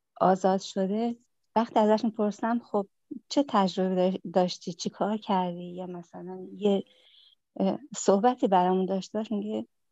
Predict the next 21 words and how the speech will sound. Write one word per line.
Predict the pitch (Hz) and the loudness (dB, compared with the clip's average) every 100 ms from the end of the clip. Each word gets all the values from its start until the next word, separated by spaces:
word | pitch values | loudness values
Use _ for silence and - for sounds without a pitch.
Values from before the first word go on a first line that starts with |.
| _ _ | _ _
من | 226 240 | 0 2
تنها | 247 226 226 | 2 2 0
چیزی | - 247 254 | -2 -6 -4
که | 247 | -2
می‌دونم | 220 208 240 254 | -2 0 0 0
از | 220 214 | 0 2
یه | 214 240 | 2 2
زندان | 214 214 208 226 226 | 4 2 4 2 0
کوچیکتر | - 202 214 190 - 226 233 | -4 -4 -4 -4 -4 -2 0
به | 202 | 2
یه | 208 | 4
زن-، | 214 202 196 - - | 4 2 -2 -4 0
از | 208 | 2
یه | 220 | 4
زندان | 226 208 226 233 | 4 4 4 4
بزرگتر | 196 196 196 240 240 | 2 2 -2 -2 0
به | 220 | 2
یه | 233 | 4
زندان | 208 202 208 214 | 4 2 0 -2
کوچیکتر | 220 - 175 196 170 | -4 -6 -4 0 2
رفتم. | 156 - - | 0 -2 -12